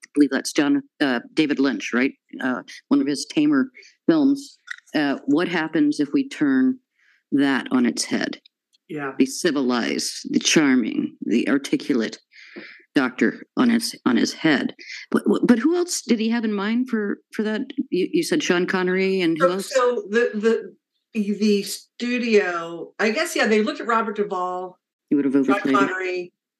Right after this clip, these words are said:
Speaker 2: They, they, uh, checked in with Jack Nicholson, and he never even responded.
Speaker 1: Jack
Speaker 2: Justin
Speaker 1: Nicholson
Speaker 2: Loftus.
Speaker 1: would have been Jack Nicholson, wouldn't he have? He, he, he wouldn't have been able to do the subtle things.
Speaker 2: I don't know. I mean, I, I can't see anybody right now el-,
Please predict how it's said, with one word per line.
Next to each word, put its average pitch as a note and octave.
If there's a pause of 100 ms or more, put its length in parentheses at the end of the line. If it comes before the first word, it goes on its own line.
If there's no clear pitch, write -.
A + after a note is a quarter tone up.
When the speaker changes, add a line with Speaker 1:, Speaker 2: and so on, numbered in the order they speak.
(100)
Speaker 2:
They, F3+
they, E3+
uh, D#3
checked -
in F3+
with F3
Jack E3+
Nicholson, D#3+
and D3+
he C#3+
never D3+
even D3+
responded. C#3+ (580)
Speaker 1:
Jack -
Speaker 2:
Justin G#3
Speaker 1:
Nicholson A3
Speaker 2:
Loftus. F3
Speaker 1:
would E3+
have D3+
been E3+
Jack D3
Nicholson, A#2
wouldn't B2
he G2+
have? G2 (320)
He, E3
he, D3+
he C#3+
wouldn't A#2+
have G2
been B2
able A2
to B2+
do -
the - (180)
subtle A2+
things. - (1040)
Speaker 2:
I -
don't F4+
know. D4
I F#3+
mean, G3+ (420)
I, A#3
I C4
can't D4
see C#4
anybody G3
right D3+
now B2+
el-, -